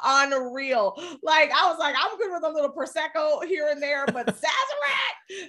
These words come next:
Speaker 1: I was like, "This woman is serious business." And she was a bootlegger and possibly murdered some people. And she's a jazz singer. I'm not a singer. So I've actually had to start learning how to sing,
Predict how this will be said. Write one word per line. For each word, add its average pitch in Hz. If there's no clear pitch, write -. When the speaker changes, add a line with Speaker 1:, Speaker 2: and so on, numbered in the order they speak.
Speaker 1:
I 320
was 339
like, 302
"This 494
woman 440
is -
serious 311
business." 233
And 294
she 339
was 381
a 392
bootlegger 294
and 269
possibly 311
murdered 277
some 226
people. 196
And 196
she's 285
a 285
jazz 320
singer. 233
I'm 254
not 277
a 285
singer. 175
So 214
I've 208
actually 247
had 240
to 220
start 208
learning 226
how 196
to 180
sing, 165